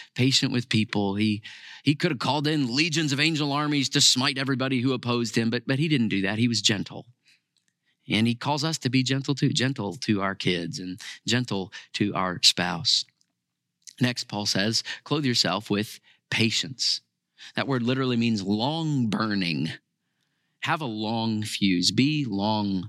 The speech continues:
suffering. Uh, give people space to grow up. Make allowance for people's shortcomings. Don't react immediately with the need to get revenge or exact immediate punishment. And,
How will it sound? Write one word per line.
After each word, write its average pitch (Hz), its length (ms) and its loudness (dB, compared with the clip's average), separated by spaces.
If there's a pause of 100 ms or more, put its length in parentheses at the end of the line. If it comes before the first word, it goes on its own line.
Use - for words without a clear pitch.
suffering. 90 880 2 (340)
Uh, 117 160 2
give 143 220 0
people 147 380 0
space - 840 4 (160)
to - 100 2
grow 117 340 0
up. 104 260 -4
Make 131 240 2
allowance 110 580 2
for - 160 2
people's 107 440 2
shortcomings. 101 680 2
Don't 135 220 -2
react 123 440 0
immediately 113 540 2
with 110 160 -4
the 113 80 2
need 110 240 2
to 113 80 2
get 110 260 -2
revenge 113 600 0
or 107 100 0 (200)
exact 110 480 2
immediate 110 440 2
punishment. 107 720 2 (960)
And, 127 140 2